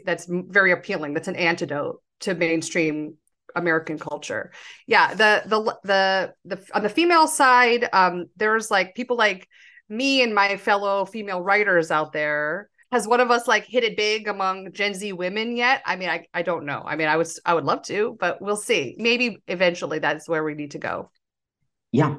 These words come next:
Speaker 2: somehow things that, uh, young women admire are l-, much likelier to come from the media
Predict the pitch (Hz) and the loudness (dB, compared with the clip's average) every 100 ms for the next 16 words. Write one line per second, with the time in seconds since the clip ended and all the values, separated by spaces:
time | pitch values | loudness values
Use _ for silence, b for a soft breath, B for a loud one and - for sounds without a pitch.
0 | - - - 117 - 104 139 156 - - | -8 -6 2 2 4 4 4 2 -8 -6
1 | - 123 131 104 117 104 - - 90 85 | 6 6 6 2 0 0 -4 -10 -10 -6
2 | 92 101 110 110 110 113 101 101 104 101 | -4 4 8 8 8 6 6 4 4 4
3 | 107 117 120 - 101 98 98 104 139 139 | 4 4 4 2 0 0 0 2 0 0
4 | 107 101 117 110 110 107 - - 107 104 | 0 0 0 -2 -2 -2 -12 -4 0 0
5 | - 107 101 95 98 101 107 104 117 135 | 0 -4 -2 0 4 4 2 0 0 0
6 | 220 | -2